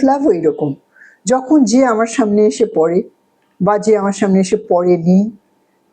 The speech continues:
তাদের সবাইকে নিয়ে সম্মিলিতভাবে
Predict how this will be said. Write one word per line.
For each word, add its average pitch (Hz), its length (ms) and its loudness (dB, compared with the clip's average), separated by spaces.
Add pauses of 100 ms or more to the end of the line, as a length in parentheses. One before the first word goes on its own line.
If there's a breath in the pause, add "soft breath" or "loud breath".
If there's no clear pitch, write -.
(1500)
তাদের 226 240 -2
সবাইকে 180 580 0
নিয়ে 147 320 -2 (1200)
সম্মিলিতভাবে 190 1000 0